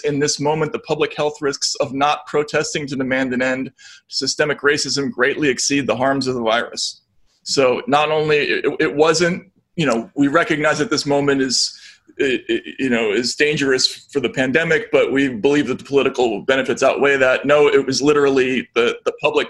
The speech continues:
health issue. So, uh, so we had that, and now we're, now we're back to worrying about health. And, you know, 'cause remember when, before the protests, the Black Lives Matter protests, we were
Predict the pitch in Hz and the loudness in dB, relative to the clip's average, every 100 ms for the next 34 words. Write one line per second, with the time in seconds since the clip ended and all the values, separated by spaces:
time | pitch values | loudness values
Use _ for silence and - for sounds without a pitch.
0 | - 87 180 143 117 104 - 113 - - | -2 -2 0 0 0 -2 -2 -2 -4 -16
1 | - - - - 180 165 160 - 156 151 | -16 -14 -4 0 2 4 4 2 2 2
2 | 147 147 - 170 165 202 196 196 160 175 | 2 0 0 2 2 2 2 2 2 2
3 | 190 190 170 160 175 175 165 165 - - | 2 0 0 0 0 0 0 -2 -4 -2
4 | 156 156 151 147 139 147 147 143 127 135 | 0 0 0 2 2 2 2 0 0 0
5 | 151 147 - 131 123 143 151 156 202 185 | 0 0 -4 -4 -2 -4 -4 -2 0 0
6 | 147 - - - _ _ 156 156 156 151 | -2 -8 -20 -20 _ _ -2 0 0 -2
7 | 151 - 151 139 - 214 233 151 147 _ | -6 -8 -4 -4 -2 2 2 2 -2 _
8 | _ - - _ _ - 139 127 127 156 | _ -20 -20 _ _ 0 2 2 2 0
9 | 147 147 131 131 - - - - - 127 | 2 0 0 0 -2 -2 -6 -10 -6 0
10 | 139 135 131 135 170 147 135 123 120 - | 2 2 0 2 2 2 0 0 0 0
11 | - - - _ _ - 156 175 160 - | -4 -10 -20 _ _ 2 4 4 2 -4